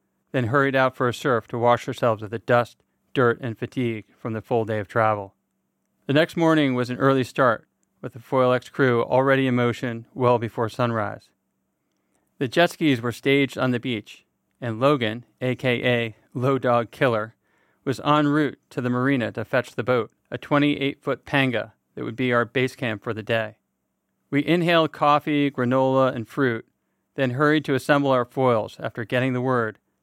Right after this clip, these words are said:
that we'd be pushing off in the next fifteen minutes. The jet ski ride out to the panga did more to wake my tired soul than the two cups of coffee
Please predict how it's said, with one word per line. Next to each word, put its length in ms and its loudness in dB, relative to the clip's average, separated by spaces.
that 100 -8
we'd 160 -6
be 80 -8
pushing 400 -4
off 220 -2
in 60 -8
the 60 -6
next 220 -10
fifteen 480 -8
minutes. 440 -12
The 80 -6
jet 240 2
ski 180 -2
ride 300 2
out 140 2
to 80 -6
the 80 -4
panga 440 2
did 160 -2
more 240 2
to 100 0
wake 300 -4
my 140 -2
tired 360 0
soul 300 0
than 140 -6
the 100 -6
two 180 -4
cups 260 -4
of 100 -12
coffee 500 0